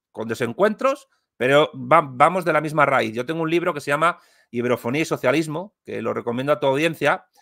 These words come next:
donde afirmo que, que Portugal y Castilla y el resto de España parten de una misma civilización,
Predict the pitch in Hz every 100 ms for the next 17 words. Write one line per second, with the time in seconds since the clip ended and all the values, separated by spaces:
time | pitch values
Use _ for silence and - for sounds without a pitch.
0 | _ _ _ - 135 135 131 196 156 175
1 | 180 156 135 120 131 120 - 135 127 -
2 | 120 139 175 180 180 170 160 - 190 180
3 | 131 120 123 165 156 - 170 175 202 202
4 | 180 185 175 170 160 170 170 151 131 123
5 | 156 165 196